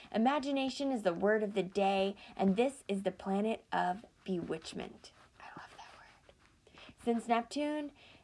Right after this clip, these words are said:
is the Roman god of the sea, this planet rules Pisces. Pisces is strongly connected to hidden mysteries and spirituality. Its realm is the subconscious, hidden memory, intuition,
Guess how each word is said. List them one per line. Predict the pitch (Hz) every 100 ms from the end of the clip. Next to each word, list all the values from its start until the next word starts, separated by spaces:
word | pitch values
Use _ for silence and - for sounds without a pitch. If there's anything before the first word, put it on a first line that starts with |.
| - 202
is | 202 196 196
the | 196
Roman | 196 196 196
god | 196 185 185 185 -
of | 190
the | 190
sea, | 175 - 180 196 247 - _ _ _ -
this | 208 226
planet | - 233 220 233 247 - -
rules | 190 170 170 180 - _
Pisces. | - 359 370 151 - - _ _ - -
Pisces | - 202 202 240 220
is | 202 196
strongly | 196 180 180 180
connected | 190 220 269 277
to | 262
hidden | 240 254 254 240
mysteries | 240 - 233 226 226 220 -
and | 185
spirituality. | 190 190 185 190 196 175 170 190 208 208 214 - - - -
Its | 226 226
realm | 190 185 190 208 220
is | - 190
the | 190
subconscious, | 190 180 185 - 180 180 190 185 190 - _ - - -
hidden | - 202 202 190
memory, | 185 190 190 190 196 208 - _ -
intuition, | 190 196 202 180 185 - 196 190 202